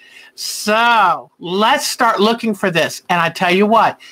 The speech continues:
if you start participating and you would like some of my Angelina fibers, I can do that because all I have to do is use an envelope and a stamp, because I could mail you different color Angelina fibers. So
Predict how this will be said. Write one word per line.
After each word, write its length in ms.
if 200
you 240
start 420
participating 1040
and 180
you 120
would 160
like 260
some 200
of 60
my 240
Angelina 680
fibers, 600
I 260
can 240
do 160
that 260
because 300
all 200
I 60
have 220
to 80
do 200
is 140
use 180
an 160
envelope 560
and 120
a 40
stamp, 600
because 560
I 60
could 160
mail 300
you 180
different 460
color 380
Angelina 600
fibers. 520
So 220